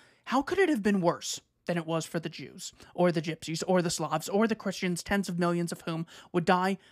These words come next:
and one hundred million of whom would end up slaves in an empire that was the most brutal and barbaric enemy Christianity had ever known? Had Britain not given the war guarantee and not declared war over Poland,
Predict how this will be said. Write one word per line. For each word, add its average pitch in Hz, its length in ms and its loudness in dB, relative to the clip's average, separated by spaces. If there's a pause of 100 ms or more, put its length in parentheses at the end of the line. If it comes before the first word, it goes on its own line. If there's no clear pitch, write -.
(240)
and 190 180 4
one 185 180 4
hundred 220 340 0
million 160 300 -2
of 160 100 -6
whom 180 220 0
would - 180 2
end 175 140 0
up - 120 -2
slaves 202 380 0
in 202 80 4
an 180 120 2
empire 165 560 -2 (260)
that - 180 4
was 180 300 4
the 185 140 4
most 175 360 2
brutal 233 440 4
and 180 120 0
barbaric 170 600 0
enemy 165 380 -2 (360)
Christianity 180 800 0
had 160 180 -4
ever 165 160 -4
known? 185 300 0 (180)
Had 208 160 2
Britain 214 380 2 (180)
not 196 240 -4
given 208 240 2
the 175 60 2
war 175 220 0
guarantee 170 600 -2 (340)
and 175 120 -2
not 165 180 0
declared 175 360 0
war 175 300 2
over 165 180 0
Poland, 160 420 -4